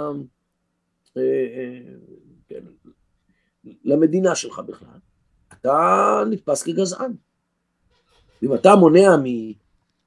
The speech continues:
ממהגרים להגיע, אתה גזען, אה, נאצי, כי הם מסכנים. וזה מה שהשיח האירופאי, אה, גרם.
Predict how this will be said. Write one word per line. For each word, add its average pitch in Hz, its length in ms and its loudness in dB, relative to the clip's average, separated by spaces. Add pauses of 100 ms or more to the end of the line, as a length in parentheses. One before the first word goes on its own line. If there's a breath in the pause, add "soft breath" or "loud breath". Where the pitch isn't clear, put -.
(340)
ממהגרים 131 600 4
להגיע, 214 460 6 (640)
אתה 180 420 0 (100)
גזען, 131 840 0
אה, 90 480 -4 (320)
נאצי, - 420 0 (1080)
כי - 120 -4
הם 147 60 -4
מסכנים. 190 420 4 (1400)
וזה - 160 4
מה 262 120 4
שהשיח 151 800 2
האירופאי, 143 600 0 (720)
אה, 113 320 -4 (100)
גרם. 107 180 0